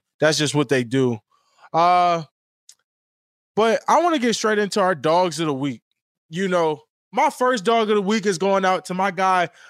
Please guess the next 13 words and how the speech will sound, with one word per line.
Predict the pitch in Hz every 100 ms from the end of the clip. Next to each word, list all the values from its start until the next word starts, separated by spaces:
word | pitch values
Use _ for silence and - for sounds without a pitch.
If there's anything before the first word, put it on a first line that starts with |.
| -
Deron | 165 165 180 170
Bland. | 143 156 131 101 90 _ _
Holy | - 233 220 170 180
smokes. | - 131 104 - - _ _ _ -
You | 233
know, | 233
I | 220
always | 254 240 -
pick | 240
on | 220 214 202
Deron | 190 196 208 208 202 190 - - -
about | 170 170 185 185 156
just | 180 160 -